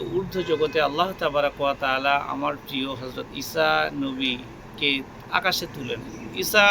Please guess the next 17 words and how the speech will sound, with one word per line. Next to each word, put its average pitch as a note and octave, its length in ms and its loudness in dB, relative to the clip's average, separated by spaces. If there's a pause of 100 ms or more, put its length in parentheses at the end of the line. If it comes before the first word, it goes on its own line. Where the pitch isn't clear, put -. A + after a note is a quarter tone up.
(160)
আলাইহিস F3+ 440 0
সালামের F3 440 -2
নিজেকে D#3 420 -2 (100)
খ্রিস্টান D3+ 400 -4 (120)
বলে, D3 200 4 (760)
আহ, C#3 640 4 (720)
আলাইহিস F#3+ 340 4
সালাম F#3+ 240 0
অনুসারে F3 360 -2
তাকে E3 140 2 (120)
জিসাস D#3+ 320 2 (100)
বা D3+ 60 2 (100)
ক্রাইস্ট D#3+ 340 4
বা D3+ 60 4 (120)
যীশু E3+ 260 0
খ্রিস্ট - 240 -6 (120)
নামে C#3 200 0